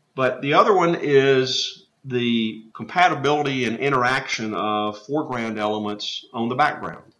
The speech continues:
Now, what do I mean by that? Well, that's probably best characterized by perspective. Now, we all want high-res imagery. We always want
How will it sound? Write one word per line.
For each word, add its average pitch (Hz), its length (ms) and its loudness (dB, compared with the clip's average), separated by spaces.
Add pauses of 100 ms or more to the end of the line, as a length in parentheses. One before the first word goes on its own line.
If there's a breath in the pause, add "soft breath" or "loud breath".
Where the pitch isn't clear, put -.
(120)
Now, 113 120 -6
what 127 160 0
do 127 100 0
I 113 140 2
mean 117 340 0
by 90 220 -4
that? 87 240 -8
Well, 123 120 -2
that's - 580 0 (160)
probably 135 540 0
best 135 480 -2
characterized 110 840 -2
by 104 240 0
perspective. 127 680 -6 (180)
Now, 110 360 -6
we 127 140 -2
all 151 260 6
want 139 160 0
high-res 127 480 2
imagery. 120 400 -6
We 110 120 -4
always 110 360 -2
want 107 380 -8